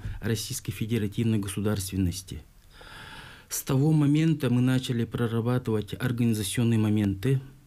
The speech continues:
организационные работы, можно сказать. А, как в-, то-, вот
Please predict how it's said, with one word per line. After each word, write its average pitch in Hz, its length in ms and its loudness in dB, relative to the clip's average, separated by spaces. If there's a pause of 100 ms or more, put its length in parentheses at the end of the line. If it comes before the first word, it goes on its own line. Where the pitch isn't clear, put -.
(200)
организационные 110 800 0
работы, 110 360 0
можно 113 320 2
сказать. 120 420 -2 (1600)
А, 113 260 0
как 135 400 -2
в-, 123 200 0 (340)
то-, 135 100 -2
вот 98 840 -2